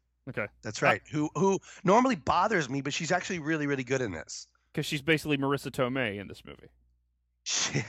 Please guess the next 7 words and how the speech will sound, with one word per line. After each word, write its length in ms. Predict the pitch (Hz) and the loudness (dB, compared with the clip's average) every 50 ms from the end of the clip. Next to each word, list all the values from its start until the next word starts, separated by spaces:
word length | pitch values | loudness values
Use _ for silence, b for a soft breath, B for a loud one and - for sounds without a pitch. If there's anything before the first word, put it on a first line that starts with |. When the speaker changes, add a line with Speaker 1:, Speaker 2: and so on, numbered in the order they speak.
| - - - - - | -8 -16 -14 -2 2
Speaker 2:
<laughs> 640 | 226 185 - - - - - - - - - - - | 2 2 2 2 -4 -18 -20 -20 -20 -20 -8 0 4
no, 340 | 185 196 214 226 185 147 | 6 8 8 8 8 6
she's 240 | 123 - - 175 - 180 | 4 0 -2 -2 0 0
actually 380 | 170 185 180 - - 202 196 | 0 0 0 -2 -2 0 0
more 320 | 185 170 165 165 170 170 165 | 2 2 4 4 4 4 4
like, 400 | 156 143 143 143 139 - - - - | 2 0 -2 -2 -4 -6 -12 -10 -4
uh, 220 | 135 139 135 127 | -2 0 0 0